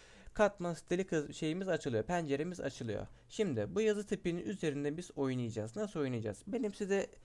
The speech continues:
tavsiyem, Parasus'ta başlıkta da pratik diyor. Pratik nasıl yapabiliriz ve güzel yapabiliriz? Şöyle göstereyim. Hepsini tek tek denemenize gerek yok. Ben şahsen denedim. En güzel ve göze hoş gözükenler bana göre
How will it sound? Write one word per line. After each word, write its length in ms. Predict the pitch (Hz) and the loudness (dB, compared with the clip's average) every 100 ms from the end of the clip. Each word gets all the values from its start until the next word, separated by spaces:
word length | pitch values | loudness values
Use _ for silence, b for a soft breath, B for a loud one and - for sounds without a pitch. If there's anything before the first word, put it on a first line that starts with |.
| - | -8
tavsiyem, 440 | - 196 156 - 151 | 2 2 2 -2 -4
Parasus'ta 580 | - 185 180 180 185 170 | 4 4 4 -2 0 2
başlıkta 400 | 180 - 180 147 | 0 0 -4 0
da 120 | 147 | 2
pratik 460 | 190 185 - - | 4 4 2 -6
diyor. 220 | 127 135 175 B B B - | 0 0 0 B B B 0
Pratik 360 | 226 226 226 226 | 2 4 2 2
nasıl 240 | 226 196 | 2 2
yapabiliriz 580 | 160 143 131 160 185 - - | 2 2 4 2 2 -6 -4
ve 60 | 165 | -2
güzel 240 | 151 151 | 4 4
yapabiliriz? 420 | 151 147 139 185 | 6 2 0 -2
Şöyle 320 | - 220 185 143 | 2 6 8 8
göstereyim. 480 | 127 127 131 170 | 4 2 2 2
Hepsini 340 | 208 196 - 180 | 2 0 -2 0
tek 200 | 190 180 | 0 2
tek 200 | 185 170 | 0 2
denemenize 440 | 185 185 185 175 | 2 4 2 0
gerek 320 | 185 180 147 | 0 2 2
yok. 100 | 147 - | 0 2
Ben 200 | 165 165 | 2 2
şahsen 460 | - 175 - 170 160 | 2 0 2 -2 2
denedim. 360 | 180 135 160 - B B B B | 4 4 2 -2 B B B B
En 440 | - 185 185 - 180 | 2 2 2 -4 -4
güzel 360 | 180 170 139 | 2 6 8
ve 180 | 123 123 | 8 4
göze 400 | 143 139 175 165 | 4 2 0 4
hoş 220 | 185 180 | 4 4
gözükenler 640 | - 135 - 135 131 127 127 | 0 -4 2 2 4 4 4
bana 180 | 180 156 | 4 4
göre 380 | 131 165 233 | 4 4 2